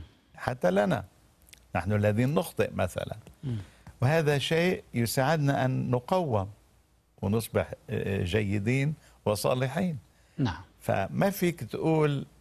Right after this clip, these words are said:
Speaker 1: من ضمن المحبة ما يكون في عقابات. من هنا وبهذا الجو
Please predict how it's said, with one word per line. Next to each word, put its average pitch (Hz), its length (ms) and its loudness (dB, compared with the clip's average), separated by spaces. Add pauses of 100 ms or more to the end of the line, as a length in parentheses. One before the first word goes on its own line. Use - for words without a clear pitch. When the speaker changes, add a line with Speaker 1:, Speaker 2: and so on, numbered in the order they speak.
Speaker 1:
من 117 260 0
ضمن 156 280 0
المحبة 123 760 0
ما 113 160 2
يكون 117 260 0
في 104 200 0
عقابات. 104 600 0 (1160)
من 139 200 2
هنا 135 460 4
وبهذا 110 540 2
الجو 104 480 2